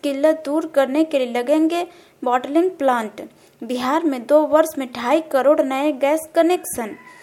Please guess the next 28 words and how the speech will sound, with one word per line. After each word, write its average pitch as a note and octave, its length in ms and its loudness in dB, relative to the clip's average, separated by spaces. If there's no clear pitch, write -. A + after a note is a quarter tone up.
केंद्र D#4+ 300 4
बिहार D4 420 2
में B3+ 180 -4
पेट्रोकेमिकल C#4+ 920 2
सेक्टर D4 440 2
में C4+ 160 -2
पच्चीस D4 400 -4
हजार C4 340 0
करोड़ C#4 240 4
रुपए C#4+ 320 2
का D#4 140 2
निवेश C#4 500 -2
करेगा। D#4+ 440 2
इसके C#4 380 -2
अलावा A#3+ 540 2
राज्य A#3 460 0
के D#4 180 -2
ढाई B3 340 0
करोड़ C4 340 -2
लोगों A#3+ 400 2
को D#4 100 -2
अगले B3 320 0
दो D#4+ 320 2
वर्षों B3+ 420 0
में B3 220 -2
गैस C4+ 380 2
कनेक्शन C4+ 600 0
मिलेगा। G#3+ 560 0